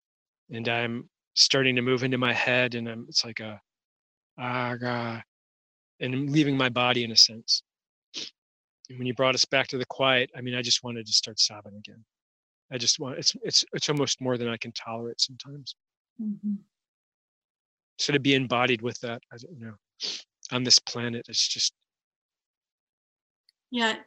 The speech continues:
Speaker 2: it, I, I'm also, um, I'm struck by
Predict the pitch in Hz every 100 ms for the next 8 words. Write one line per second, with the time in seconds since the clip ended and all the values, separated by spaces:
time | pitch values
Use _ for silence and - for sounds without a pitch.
0 | - - 226 214 _ _ _ _ _ _
1 | _ 226 214 214 208 208 214 214 214 -
2 | 220 208 196 190 190 - _ - - -
3 | _ _ _ _ _ _ - 202 190 196
4 | 196 208 208 - - _ _ _ _ _
5 | _ _ _ _ _ _ _ - - -
6 | 196 196 180 - 226 226 - - 196 190
7 | 190 190 190 185 180